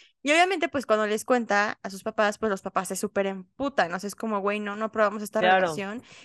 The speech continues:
Speaker 1: Y en ese momento te los pintan como villanos de que, güey, no dejaron a Aria estar con el amor de su vida,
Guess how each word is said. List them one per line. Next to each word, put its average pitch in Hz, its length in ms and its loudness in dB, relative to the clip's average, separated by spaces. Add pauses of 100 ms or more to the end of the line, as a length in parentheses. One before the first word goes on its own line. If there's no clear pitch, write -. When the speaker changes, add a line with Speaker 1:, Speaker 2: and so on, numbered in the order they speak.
Speaker 1:
Y 226 60 -2
en 247 60 2
ese 262 140 2
momento 285 220 0
te 294 100 -2
los 226 140 0
pintan 226 300 0
como 214 220 -4
villanos 196 520 -2
de 190 140 -2
que, 185 180 0
güey, 208 320 4 (200)
no 220 240 0
dejaron 214 520 -2
a 185 180 0
Aria 190 180 -4
estar 196 240 -8
con 196 120 -8
el 196 120 -8
amor 196 300 -6
de 202 80 -6
su - 160 -18
vida, 226 420 2